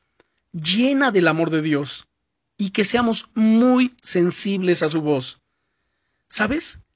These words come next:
Que cuando llegues a cualquier lugar, puedas detenerte a hablar con las personas acerca de Dios, según lo que tú sientas que el Espíritu Santo te guía a hacer.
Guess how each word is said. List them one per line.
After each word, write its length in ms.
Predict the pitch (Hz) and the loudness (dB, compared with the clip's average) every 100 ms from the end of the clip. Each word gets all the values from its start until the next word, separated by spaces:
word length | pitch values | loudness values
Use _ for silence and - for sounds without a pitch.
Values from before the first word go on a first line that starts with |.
| _ _ | _ _
Que 140 | 220 | -6
cuando 400 | 190 214 220 208 | -2 -2 0 -2
llegues 600 | 170 185 262 233 247 - - | -2 0 0 0 0 -2 -2
a 140 | 175 185 | 0 0
cualquier 680 | - 175 175 - 220 285 | 0 2 2 0 -6 -6
lugar, 480 | 320 214 175 151 143 _ _ _ _ - _ | -4 -2 2 0 -2 _ _ _ _ -20 _
puedas 240 | 254 302 | -4 -2
detenerte 640 | 247 - 180 185 214 226 208 | -4 -2 0 0 -2 -2 -2
a 20 | |
hablar 240 | 175 190 | 0 0
con 160 | 190 196 | 0 0
las 160 | 175 - | 0 -2
personas 720 | 147 151 190 175 156 165 - | -4 -2 -2 0 -2 -4 -4
acerca 680 | 185 180 - 247 294 - 240 | -4 -2 -2 -4 -6 -4 0
de 140 | 180 | 2
Dios, 480 | 160 170 151 127 - _ _ _ _ _ | 2 2 2 0 -10 _ _ _ _ _
según 460 | - 220 208 254 269 | -2 0 2 2 2
lo 120 | 208 | 0
que 100 | 202 | -4
tú 220 | - 226 | -6 -4
sientas 680 | - 208 214 196 151 165 - | -2 -2 0 0 0 0 0
que 100 | 170 | 0
el 80 | 170 | 0
Espíritu 720 | 175 - - 247 277 226 185 | 0 -4 -4 -4 -4 -4 -2
Santo 400 | - 180 185 175 | 0 -2 -2 -4
te 100 | 160 | -4
guía 240 | 156 160 | 0 0
a 40 | 147 | 0
hacer. 360 | 156 139 135 | 0 -4 -6